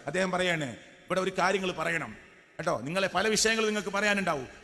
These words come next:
ഞാൻ നിങ്ങളെ ഉപദേശിക്കല്ല, ഒരു കാര്യം പറയണം. ഇവിടുത്തെ പള്ളിയിത്തെ മയ്യത്ത് കട്ടിലെടുത്തിട്ടാണ് ഇവിടുന്ന് ഒരു പുതിയാപ്പിളിനെ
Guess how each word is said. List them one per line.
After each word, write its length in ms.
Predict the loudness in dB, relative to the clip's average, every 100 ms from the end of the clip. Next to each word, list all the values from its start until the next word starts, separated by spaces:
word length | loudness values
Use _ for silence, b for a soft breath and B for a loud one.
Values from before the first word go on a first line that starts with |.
| -8 2
ഞാൻ 300 | 6 6 6
നിങ്ങളെ 260 | 6 4
ഉപദേശിക്കല്ല, 600 | 6 6 6 4 4 2
ഒരു 120 | 0 2
കാര്യം 220 | 2 4
പറയണം. 300 | 0 -2 -4
ഇവിടുത്തെ 460 | -10 -18 -14 -4 -4
പള്ളിയിത്തെ 560 | 2 0 2 0 2
മയ്യത്ത് 520 | 0 2 0 0 0 -2
കട്ടിലെടുത്തിട്ടാണ് 680 | -2 -2 -2 -4 -2 -2 -2
ഇവിടുന്ന് 340 | -4 -6 -6
ഒരു 80 | -6
പുതിയാപ്പിളിനെ 600 | -4 -4 -2 -4 -6